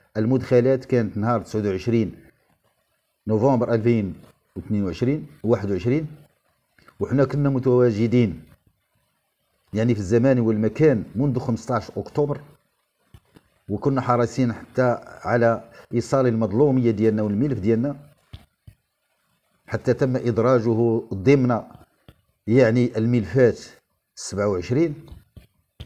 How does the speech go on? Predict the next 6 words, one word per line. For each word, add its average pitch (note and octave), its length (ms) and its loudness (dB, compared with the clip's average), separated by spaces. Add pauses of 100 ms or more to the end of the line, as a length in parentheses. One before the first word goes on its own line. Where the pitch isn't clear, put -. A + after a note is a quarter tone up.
(400)
هاد D3+ 220 2
الكيادر D3 580 2
اللي C3 140 0
الآن C3 400 0
تيهضروا G2+ 520 -2 (1600)
كلهم F3+ 720 2